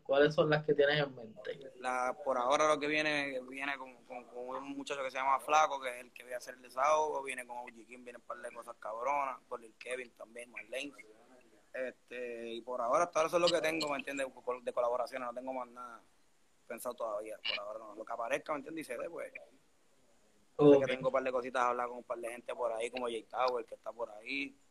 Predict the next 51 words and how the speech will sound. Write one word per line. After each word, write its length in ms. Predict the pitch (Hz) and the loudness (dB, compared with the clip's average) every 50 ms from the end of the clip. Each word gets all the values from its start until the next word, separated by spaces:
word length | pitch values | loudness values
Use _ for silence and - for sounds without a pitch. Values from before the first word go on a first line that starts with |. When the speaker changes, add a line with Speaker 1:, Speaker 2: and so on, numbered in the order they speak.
| _ _ | _ _
Speaker 2:
Un 300 | - - - _ _ - 185 | -18 -18 -18 _ _ -12 -10
par 80 | 175 156 | -6 -6
de 100 | 151 135 | -6 -4
cosas 220 | 143 135 143 143 | -6 -4 0 0
a 40 | 135 | 0
hablar, 200 | 131 123 131 131 131 | 0 0 -2 -4 -2
pero 180 | 135 127 123 117 | -4 -4 -4 -4
todavía 320 | 117 117 110 110 113 120 | -4 -4 -4 -4 -6 -6
no 80 | 123 135 135 | -6 -4 -2
se 80 | 139 139 | 0 2
ha, 240 | 131 131 127 123 123 | 2 2 2 0 -2
todavía 240 | - 120 120 120 120 | -4 -6 -6 -6 -6
no 80 | 123 127 | -10 -10
se 60 | 127 | -12
ha 20 | 135 | -12
dicho 140 | 131 - 139 | -10 -6 -4
nada 120 | 131 127 | -4 -2
concreto. 360 | 123 120 - _ 117 113 107 _ - _ _ _ _ _ _ _ | -4 -6 -10 _ -20 -20 -20 _ -20 _ _ _ _ _ _ _
Speaker 1:
Ok, 320 | _ - 131 135 135 135 131 127 123 127 | _ 2 4 4 4 6 6 4 4 4
no 60 | 127 | 4
hay 180 | 135 131 131 131 | 4 4 4 8
nada, 420 | 135 139 147 151 151 151 147 143 139 | 10 12 12 12 12 12 12 10 10
nada 200 | 143 151 156 160 | 10 12 12 12
oficializado 840 | 165 160 175 170 156 - 175 160 160 151 147 156 165 160 151 147 147 | 12 12 12 10 12 12 12 12 12 12 12 12 12 12 12 12 12
ahí, 180 | 147 156 151 | 12 12 10
como 240 | 151 147 143 143 135 | 8 4 2 2 2
que 60 | 127 | 2
vamos 180 | 127 135 147 151 | 2 2 4 4
a 40 | 160 156 156 156 - 143 | 4 4 4 6 4 4
Speaker 2:
Yeah. 200 | 123 117 113 110 | 4 4 0 -2
Speaker 1:
aprenderle. 240 | 107 110 - - - - _ _ _ _ _ _ _ _ _ _ _ _ _ _ _ _ _ _ | -4 -8 -12 -14 -16 -18 _ _ _ _ _ _ _ _ _ _ _ _ _ _ _ _ _ _
Speaker 2:
Vamos 140 | - 101 107 | -10 2 8
Speaker 1:
By 140 | 143 143 151 | 12 12 12
the 60 | 151 | 12
Speaker 2:
a 20 | 156 | 12
Speaker 1:
way, 120 | 165 170 | 10 10
Speaker 2:
ver 80 | 165 156 | 8 6
Speaker 1:
¿con 80 | 165 160 | 4 2
Speaker 2:
la 40 | 160 | 2
idea. 80 | - - | 0 -2
Speaker 1:
quién 140 | 202 202 208 | -2 -2 -2
quisieras 400 | - 196 196 190 214 190 196 190 | -2 -2 8 10 10 10 10 8
colaborar 540 | - 196 190 185 175 170 165 160 156 156 151 151 | 6 6 8 10 12 12 10 10 8 8 8 8
ahora 220 | 151 151 147 147 | 8 8 6 6
mismo? 500 | 147 147 143 143 139 135 131 127 127 - - _ _ _ _ _ _ - _ _ _ _ _ _ _ _ - - - - - - - _ - | 6 6 4 2 0 -2 -8 -10 -10 -12 -18 _ _ _ _ _ _ -20 _ _ _ _ _ _ _ _ -20 -18 -16 -16 -16 -18 -16 _ -6
Speaker 2:
Ahora 240 | 95 113 131 139 143 | -2 2 4 4 6
mismo, 240 | 156 156 151 143 135 | 4 4 2 0 2
¿colaborar 500 | 135 131 131 131 131 139 151 156 147 - | 4 4 6 6 6 6 6 4 2 0
con 160 | - 131 - | -4 -8 -6
quién? 300 | - 151 151 139 123 - | -2 -2 -2 -2 -2 -6
Macho, 100 | - - | -12 -16